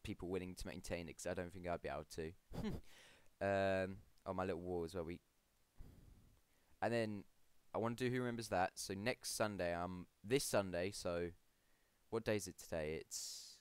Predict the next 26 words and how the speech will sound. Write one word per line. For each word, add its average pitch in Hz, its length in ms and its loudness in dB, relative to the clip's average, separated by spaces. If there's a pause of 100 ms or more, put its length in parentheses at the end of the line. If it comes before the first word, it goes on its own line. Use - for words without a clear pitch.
I've 82 80 -14
gotta 87 140 -2
think 87 180 -8
of - 80 -14
time 80 160 -6
recording 80 420 -4
as 76 120 -8
well. 85 220 -2 (580)
Um, 104 640 6 (800)
okay, 78 320 -4 (480)
what 104 160 0
I 101 40 6
might 98 220 -2
do - 80 -12
is 82 80 -8
build 90 200 -6
a - 20 -6
little 95 200 -2
bridge. 85 640 -4 (1160)
Okay, 87 240 0 (220)
today 135 480 6 (100)
is 113 600 2 (1000)
Friday. 92 600 6 (1000)
No, 165 200 8
it's 165 180 4
not, 135 220 10